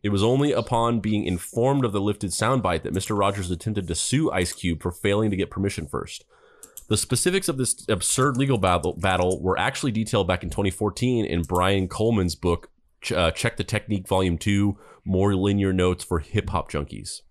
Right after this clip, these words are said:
Liner notes, sorry. Uh, in it, producer Sir Jinx recalled how using the jingle, "Won't You Be My Neighbor," cost Ice, Ice Cube a pretty penny. Ultimately, he had to pay Mister Rogers five cents a record, says, said Jinx.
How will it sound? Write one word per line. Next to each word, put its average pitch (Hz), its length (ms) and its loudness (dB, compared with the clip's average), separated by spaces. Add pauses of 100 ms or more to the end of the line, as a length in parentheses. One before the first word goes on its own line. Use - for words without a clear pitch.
(300)
Liner 98 240 2
notes, 71 280 -4
sorry. 71 340 -8 (920)
Uh, 78 260 0 (360)
in 120 160 4
it, 117 180 2
producer 107 440 0
Sir 117 280 0
Jinx 113 440 0
recalled 95 680 0
how 98 220 0
using 101 320 2
the 101 100 2
jingle, 101 340 0
"Won't 92 220 0
You 101 80 -2
Be 92 100 0
My 85 140 2
Neighbor," 98 480 0 (240)
cost - 340 -2
Ice, 104 280 -2 (100)
Ice 101 180 2
Cube 95 220 2
a 82 40 -2
pretty 90 200 -2
penny. 107 380 -2 (440)
Ultimately, 113 540 2
he 101 160 0
had 104 120 4
to - 60 -4
pay 104 140 2
Mister 101 240 0
Rogers 92 300 2
five 101 320 0
cents - 180 -2
a 98 40 0
record, 95 300 0
says, 76 240 -4
said - 380 -4
Jinx. 80 440 -4